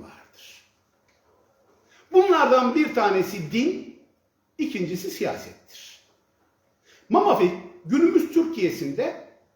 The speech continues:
ne yazık ki bunlar hep oluyor. Gelen davetiyede normalde devir teslim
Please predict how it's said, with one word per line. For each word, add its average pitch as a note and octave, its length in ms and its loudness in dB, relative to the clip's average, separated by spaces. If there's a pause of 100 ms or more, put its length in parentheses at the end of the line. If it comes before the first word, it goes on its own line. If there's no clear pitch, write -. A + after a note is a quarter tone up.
(260)
ne F4 100 0
yazık D#3 440 -4
ki D4 380 -14 (500)
bunlar E3 520 -2
hep F#3+ 280 -10
oluyor. - 280 -16 (3250)
Gelen A4 320 0
davetiyede D#3+ 680 -2
normalde F#3+ 480 -2
devir A3 280 0
teslim F3+ 640 -8